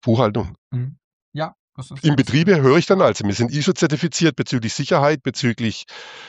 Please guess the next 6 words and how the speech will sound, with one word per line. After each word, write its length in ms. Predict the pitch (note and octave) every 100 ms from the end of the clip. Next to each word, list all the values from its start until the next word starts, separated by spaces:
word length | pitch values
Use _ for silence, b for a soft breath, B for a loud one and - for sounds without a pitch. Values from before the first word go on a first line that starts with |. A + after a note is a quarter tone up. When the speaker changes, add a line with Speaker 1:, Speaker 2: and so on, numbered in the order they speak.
| B -
Speaker 1:
ähm, 800 | G#2 G#2 G2+ G2 F#2+ E2 D#2 - _ _ _ _ _ _ _
bezüglich, 760 | - A2+ - A2+ - F#2+ F#2 -
ähm, 240 | F2 F2
Bestechlichkeit, 840 | G2 - C#3 C3 D3 - B2 A#2 G#2+
ähm, 380 | F#2+ F#2+ F2 E2+
ja. 200 | F2